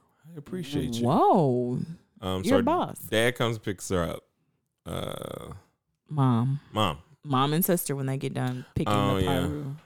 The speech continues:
Speaker 1: They
Speaker 2: yeah.
Speaker 1: come home, um, and then the next day starts where she's like, "All right, I had the boys in the spring," because we finally recall the fact that she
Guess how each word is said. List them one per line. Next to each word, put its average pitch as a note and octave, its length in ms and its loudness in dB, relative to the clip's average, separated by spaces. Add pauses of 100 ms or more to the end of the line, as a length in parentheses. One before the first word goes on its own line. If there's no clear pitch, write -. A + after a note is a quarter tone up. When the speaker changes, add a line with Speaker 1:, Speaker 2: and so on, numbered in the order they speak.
(160)
Speaker 1:
They - 160 -4
Speaker 2:
yeah. E3 60 -4
Speaker 1:
come D3 260 0
home, G2 540 0 (720)
um, F2+ 680 -2 (480)
and F2+ 260 -2
then F#2+ 240 0
the F2+ 100 0
next G2 380 -2
day F2+ 200 0
starts D#2 640 -8
where E2 640 -4 (460)
she's F2+ 220 -6
like, E2 260 -2 (160)
"All G#2+ 220 4
right, F2 280 0 (140)
I F#2+ 140 0
had F#2+ 540 -2
the F2+ 580 -2
boys F#2+ 640 0
in F2+ 160 -6
the F2 60 -6
spring," A2+ 360 -2
because F#2+ 240 -2
we G2 80 -2
finally A#2 380 0
recall F#2+ 460 2
the F2 80 0
fact F2 260 -4
that - 80 -12
she F2+ 260 -6